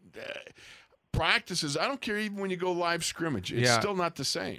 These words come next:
Speaker 2: Uh, you know, I'm, I'm, I'm looking for Anthony McFarland.
Speaker 1: Yeah.
Speaker 2: Uh, and, and I'm looking for, uh,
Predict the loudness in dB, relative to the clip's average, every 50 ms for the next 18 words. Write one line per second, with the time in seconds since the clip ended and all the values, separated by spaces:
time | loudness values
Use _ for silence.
0 | 0 2 2 2 4 4 4 4 6 6 6 4 4 4 4 4 4 6 6 6
1 | 4 2 0 2 2 2 4 4 4 4 4 4 4 2 2 2 2 -2 -4 -6
2 | 0 2 4 6 6 6 6 6 6 6 6 4 4 4 4 4 4 4 2 0
3 | 2 2 4 6 6 6 6 4 0 -6 -12 -20 _ _ _ _ _ _ _ 0
4 | 4 6 6 6 6 6 4 4 4 4 4 6 6 6 6 6 6 6 6 6
5 | 6 6 6 4 2 2 4 4 4 4 2 0 -2 0 2 4 6 6 6 6
6 | 6 6 4 4 4 4 6 6 6 4 4